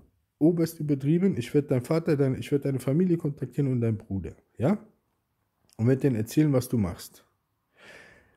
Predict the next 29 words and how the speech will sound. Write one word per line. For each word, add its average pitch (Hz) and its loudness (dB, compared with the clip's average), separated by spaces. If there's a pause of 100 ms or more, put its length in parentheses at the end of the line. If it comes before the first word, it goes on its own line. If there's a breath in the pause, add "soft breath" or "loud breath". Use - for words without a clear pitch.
Und 147 6
werd 180 4
denen 185 8
sagen, 156 0
dass 135 0
du 196 0
das 175 -2
und 170 -2
das 156 -2
alles 156 -2
machst, 175 -2
weil 147 0
ich 139 -6
den 151 0
Islam 135 0
kritisiere. 113 -2
Dann 110 0
werden 170 2
sie 170 0
dir 165 4
wahrscheinlich, 147 0
werden 156 2
sie 151 0
wahrscheinlich 147 2
noch 151 2
sagen, 143 2
ja, 139 2
okay, 185 0 (160)
ja, 151 -4